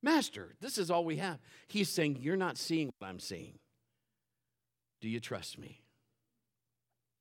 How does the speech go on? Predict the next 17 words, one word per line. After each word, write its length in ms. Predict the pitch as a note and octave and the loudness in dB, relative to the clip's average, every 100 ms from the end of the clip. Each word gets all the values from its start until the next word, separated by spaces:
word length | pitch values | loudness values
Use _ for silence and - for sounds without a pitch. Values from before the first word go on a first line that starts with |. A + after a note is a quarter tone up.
| _ _ _ _ _ _ _ _ | _ _ _ _ _ _ _ _
Feed 200 | - A2 | -8 -8
my 120 | E2 D2 | -8 -12
sheep." 300 | - C#2+ - _ _ _ _ _ _ _ _ _ _ _ _ _ _ _ _ _ _ _ _ _ _ _ _ _ _ _ | -14 -16 -20 _ _ _ _ _ _ _ _ _ _ _ _ _ _ _ _ _ _ _ _ _ _ _ _ _ _ _
I'm 140 | D#3 E3+ | -2 4
telling 240 | G#3 G#3+ | 4 4
you 100 | G#3 | 4
this 160 | F3 F#3+ | 2 2
morning, 260 | G#3 G#3 | 2 2
you 80 | F#3+ | 0
can't 260 | D#3 G3 F#3+ | 4 4 4
eat 160 | G3 | -2
the 80 | E3 | 2
way 120 | D3+ | 2
you 120 | C#3+ | 2
used 300 | C#3 C#3+ C3 | 2 0 -2
to 80 | A#2 | -4
eat. 220 | A2 G2 | -6 -6